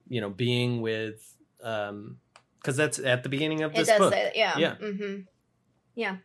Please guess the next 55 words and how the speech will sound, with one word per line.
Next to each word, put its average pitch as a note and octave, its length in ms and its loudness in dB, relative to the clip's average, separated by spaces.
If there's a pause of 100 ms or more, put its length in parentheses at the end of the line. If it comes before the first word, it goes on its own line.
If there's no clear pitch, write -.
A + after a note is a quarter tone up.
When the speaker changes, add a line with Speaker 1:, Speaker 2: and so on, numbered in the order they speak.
(340)
Speaker 1:
And C3 100 0
he E3 140 8
would F#3+ 160 4
know C#3+ 320 2
that. G2+ 320 -6
I B2+ 120 0
feel E3 280 2
that C#3 180 0
he'd, C3 320 -4 (220)
he D3+ 160 2
would C#3+ 260 2
have B2 220 2
found A#2 320 0
that G#2 140 -6
out. F#2+ 200 -6
He A#2 120 -2
would G#2+ 160 -4
have F#2+ 120 -4
legilimenced C3 800 0
people. B2+ 380 -2
He A2 120 -4
would G#2 200 -6
have - 100 -16
talked A#2+ 380 0
to B2 80 -12
people. A#2 460 -6 (300)
And B2 120 0
again, C3 300 2
this C#3+ 180 2
is A2+ 80 -10
when B2+ 120 2
he B2 120 2
wasn't B2 340 0
scary. B2 380 0
He A#2+ 120 -4
could A#2+ 240 -4
absolutely A#2+ 600 0
have G2 160 -8
passed A2 440 -4
as G2+ 120 -4
a G#2 60 -6
muggle G#2 500 -6
and, G2+ 140 -10
like, G2 180 -8
just - 220 -10
talked G#2 220 -2
to - 60 -20
people G2+ 320 -8
and G2 120 -8
then, F#2 140 -6
like, F#2 220 -12
used F#2 300 -10
magic G2 380 -8
on F#2 180 -10
them. G2+ 200 -14